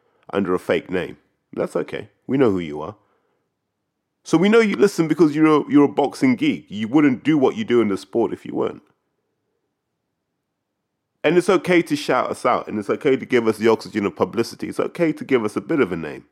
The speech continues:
It's the right thing to do. Because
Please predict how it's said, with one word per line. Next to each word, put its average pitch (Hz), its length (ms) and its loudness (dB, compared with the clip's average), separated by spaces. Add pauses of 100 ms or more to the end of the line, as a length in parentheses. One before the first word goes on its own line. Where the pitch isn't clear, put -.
(580)
It's - 160 -6
the 135 80 -8
right 120 180 -4
thing 123 200 -4
to - 100 -16
do. - 240 -6 (1800)
Because 110 420 -2